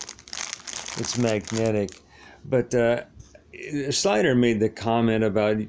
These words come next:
trying it with a crystal cell, and, and I looked back and I don't remember ever building a rechargeable battery.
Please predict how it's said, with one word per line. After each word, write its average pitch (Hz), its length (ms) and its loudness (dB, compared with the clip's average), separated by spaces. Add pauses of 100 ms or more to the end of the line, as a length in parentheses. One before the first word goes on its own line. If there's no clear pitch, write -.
trying 120 280 0
it 104 140 0
with 107 160 4
a 101 80 4
crystal 101 460 -2
cell, 82 400 0
and, - 260 -6
and 113 160 0
I 135 60 2
looked 180 340 0
back 151 300 0
and 107 100 0
I 110 80 2
don't 147 160 0
remember 131 480 2
ever 127 300 4
building 113 480 2
a 101 60 4
rechargeable 120 1080 0 (180)
battery. 95 760 0